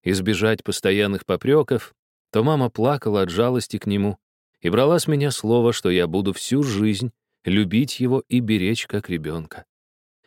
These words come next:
"Я не могу смотреть на его сгорбленную спину", говорила она с отчаянием. Но ни она, ни я, и никто из близких не уберегли его.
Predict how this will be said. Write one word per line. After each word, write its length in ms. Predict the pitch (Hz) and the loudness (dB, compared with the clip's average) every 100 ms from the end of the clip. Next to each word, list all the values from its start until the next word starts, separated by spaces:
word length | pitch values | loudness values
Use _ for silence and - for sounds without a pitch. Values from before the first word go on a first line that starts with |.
| - | -2
"Я 140 | 131 | 2
не 100 | 139 | 4
могу 280 | 135 123 131 | 2 0 -2
смотреть 600 | - 143 120 123 127 - _ _ _ - | 0 -2 2 2 2 -2 _ _ _ 0
на 80 | 131 | 2
его 200 | 127 131 | 4 2
сгорбленную 600 | 107 120 117 117 123 127 | 2 2 2 0 0 -2
спину", 440 | - 104 92 95 _ _ _ - | -2 -2 -2 -6 _ _ _ -8
говорила 520 | 85 95 92 98 101 | -2 2 4 4 2
она 160 | 82 82 | 0 -4
с 120 | - | -6
отчаянием. 680 | 82 - 76 69 71 - _ _ _ _ _ _ _ _ _ _ - | -8 -8 -6 -8 -10 -18 _ _ _ _ _ _ _ _ _ _ 0
Но 120 | 107 | 2
ни 100 | 147 | 4
она, 300 | 151 156 170 | 4 4 2
ни 80 | 139 | 4
я, 420 | 131 135 139 117 _ _ - | 4 4 2 -2 _ _ -4
и 80 | 87 | 0
никто 300 | 113 - 143 | 0 2 2
из 140 | 92 | 2
близких 560 | 95 135 - - 120 - | 0 0 0 -4 -6 -2
не 140 | 104 | 0
уберегли 580 | 123 107 110 101 90 92 | 0 0 0 0 -2 -2
его. 220 | 82 80 | -6 -14